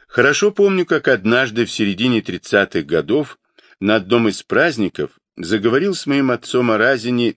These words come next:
дед Василий по прозвищу Колепный, наш сосед по Ножевскому хутору. Было при застолье. Тоже спели песню, а дед и спроси: "А почему ты, Вадюха,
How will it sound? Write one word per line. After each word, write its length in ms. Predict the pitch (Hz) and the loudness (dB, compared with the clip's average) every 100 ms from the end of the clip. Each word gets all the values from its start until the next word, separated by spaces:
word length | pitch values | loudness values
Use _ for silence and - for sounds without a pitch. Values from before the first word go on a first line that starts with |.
| - | -8
дед 360 | 76 123 123 | -2 0 0
Василий 560 | 98 95 - 165 190 117 | 0 -2 -2 -6 -4 -4
по 180 | - 87 | -4 -4
прозвищу 920 | 135 156 135 139 - - 131 127 - _ - | -2 -4 -2 -6 -4 -4 -2 -2 -4 _ -2
Колепный, 800 | 135 135 110 80 - 65 57 _ _ _ | 0 2 2 0 -6 -10 -12 _ _ _
наш 300 | 92 110 110 | 0 2 2
сосед 520 | - 110 104 131 104 - | 0 0 0 0 0 0
по 240 | 92 80 | 0 0
Ножевскому 720 | 82 90 92 - - 80 71 | -2 -2 -4 -6 -8 -6 -8
хутору. 480 | - 90 - 60 - _ _ _ _ _ _ - _ | -6 -8 -8 -16 -18 _ _ _ _ _ _ -20 _
Было 600 | 87 147 233 226 208 175 - _ | -2 0 2 4 4 0 -4 _
при 160 | - | -4
застолье. 800 | 175 180 170 - 92 78 69 64 64 _ _ _ _ | 0 -2 -2 -4 0 0 -2 -8 -10 _ _ _ _
Тоже 360 | - 196 185 180 | 2 4 4 -2
спели 380 | - 180 208 110 | -2 -2 0 -2
песню, 720 | - 117 139 - 135 127 127 _ _ | 0 -2 -2 -2 -2 -2 -8 _ _
а 120 | - | 0
дед 240 | - 202 208 | 0 -2 -2
и 40 | |
спроси: 580 | - - 135 - - 110 _ _ _ _ _ _ _ _ _ _ _ - | -8 -6 -6 -6 -12 -14 _ _ _ _ _ _ _ _ _ _ _ -2
"А 120 | 110 | 0
почему 460 | 117 104 110 160 | 0 0 0 -2
ты, 160 | 240 226 | -2 -2
Вадюха, 720 | 214 180 214 196 196 175 147 | -2 -2 -6 -4 -2 0 -2